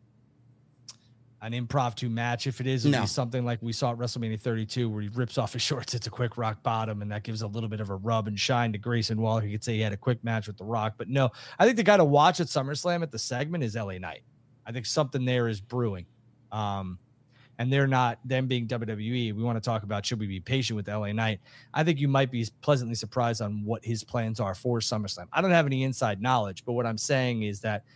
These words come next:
Speaker 1: he is suspiciously left off this, this pay-per-view, this premium live event, and realistically, this is not where L A Knight's gonna win the Royal Rumble a month or two later. Like, they like to kinda sh-, hide that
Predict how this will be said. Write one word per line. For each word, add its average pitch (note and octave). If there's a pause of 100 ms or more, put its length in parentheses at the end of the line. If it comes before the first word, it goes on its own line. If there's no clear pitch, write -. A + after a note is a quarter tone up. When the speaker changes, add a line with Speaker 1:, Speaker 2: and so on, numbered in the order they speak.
(100)
Speaker 1:
he F3
is - (380)
suspiciously C#3
left B2
off A#2+
this, - (200)
this B2+
pay-per-view, C#3
this A#2
premium C3
live B2
event, C3 (340)
and B2+
realistically, D#3+ (1160)
this D3
is D3+
not D#3+
where D3
L D3+
A D3
Knight's C#3+
gonna C3
win C#3
the C#3
Royal C3
Rumble B2 (120)
a G2+
month B2
or A#2
two C3
later. A#2+
Like, A2
they C3
like B2+
to A#2+
kinda A2+ (240)
sh-, - (100)
hide C3+
that B2